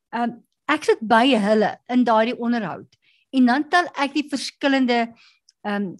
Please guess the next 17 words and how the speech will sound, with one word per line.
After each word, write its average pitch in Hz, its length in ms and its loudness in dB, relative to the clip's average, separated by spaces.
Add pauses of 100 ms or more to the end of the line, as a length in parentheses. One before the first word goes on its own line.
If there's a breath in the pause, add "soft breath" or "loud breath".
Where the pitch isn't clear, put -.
(140)
mannerisms 254 800 4
op, 247 200 -8
die 214 100 -8
verskillende 269 340 -2
tegnieke 240 640 0
tel 220 160 0
ek 214 160 -2
op 330 320 -2
in 262 60 0
daai 233 240 2
persoon 185 460 -8 (340 soft breath)
en 277 80 2
halfpad 330 520 2
deur 277 120 0
dan 269 100 0
stop 415 300 -4
ons. - 380 -10